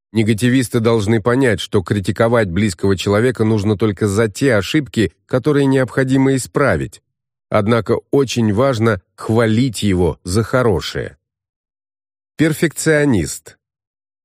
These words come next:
Девиз: «Совершенству нет предела».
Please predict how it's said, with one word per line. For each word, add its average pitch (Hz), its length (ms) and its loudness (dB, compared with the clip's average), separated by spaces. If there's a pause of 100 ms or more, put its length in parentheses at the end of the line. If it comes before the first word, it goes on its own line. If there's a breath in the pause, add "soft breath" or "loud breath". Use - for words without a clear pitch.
(180)
Девиз: 101 640 -2 (240)
«Совершенству 139 1000 0
нет 117 340 0
предела». 85 600 -2